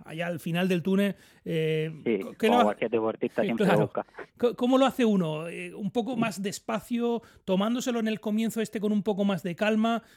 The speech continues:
Speaker 1: porque, porque correr sin miedo a, a lesionarse, eso no existe. ¿Eso en qué stand del Mercadona está? Eh, eh, d-, d-, ¿dónde se consigue
Speaker 2: Buah.
Speaker 1: eso?
Speaker 2: Pues no lo sé, yo solo sé que hay que arriesgar también, por en plan, en el, en el tema de entrenar, porque si no entrenas duro,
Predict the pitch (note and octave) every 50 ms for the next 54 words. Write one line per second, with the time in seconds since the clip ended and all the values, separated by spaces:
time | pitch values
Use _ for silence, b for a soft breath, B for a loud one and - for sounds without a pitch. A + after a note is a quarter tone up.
0 | b b - F#3 F3+ F3 - F#3+ F3+ F3 F3 F3 F3 E3+ E3+ E3 E3+ F3 E3 D#3
1 | b b b b _ - F3 E3 - F#3 E3+ E3+ E3 E3 D3 - F3+ E3+ E3+ F#3
2 | A3 A#3 G#3+ - A#3 A3+ A3+ A3+ A3+ A3 A3 A3+ G3+ G3 G#3 G#3 G3 A3+ G#3 G#3
3 | A#3 G#3+ C#4 B3 F#3 G#3+ A3+ G3+ D#3+ - C#4+ C4+ - - C#3+ B2+ D3+ F#3 F3+ F3+
4 | F#3 G3 - C4 A#3+ G#3 F#3+ - - A3+ G#3 - - A3+ A3 G#3+ G#3 G#3 G#3 G3
5 | - G#3+ G#3+ G#3+ G3+ - - C#4+ A3+ D3 C#3+ E3+ F3 F3+ E3+ F3 F3+ F3 E3+ F#3
6 | F#3 F#3 F#3 _ _ _ - G3+ G3 F#3 F3+ G3+ G3 F3 G#3+ A3 G#3+ F#3+ G3+ G#3+
7 | F#3+ G3+ G#3+ G#3+ A3 - - - - - _ _ _ _ _ _ _ _ _ _
8 | _ _ _ _ _ _ _ _ _ _ - A2 G#2+ G#2+ A2 A2+ B2+ B2+ A#2+ A#2
9 | G#2+ A2 A#2 A2+ A2+ B2 A#2+ C3 C3+ B2+ B2+ A#2+ A2+ C3+ C3 B2 A#2+ A#2 A2+ A2
10 | G#2+ - _ - - _ _ - C3 C3 C#3 C#3+ B2 C3 B2 A#2 B2+ C3 B2+ -
11 | B2+ A#2+ A#2+ A#2+ C3 C#3 C#3+ C#3 - B2+ A#2 A2 G#2 - - B2 B2 A#2 A#2 A#2
12 | A2+ A2 - _ _ _ _ - A#2 A2+ - - B2+ B2+ A#2+ A#2 A2+ - - C3+
13 | D3 - B2+ G#2 - A#2+ G#2+ - A2 A2+ A#2 - - B2 A#2 A2+ G#2 - A2+ A#2
14 | A2+ A2 A2 G#2+ G#2 -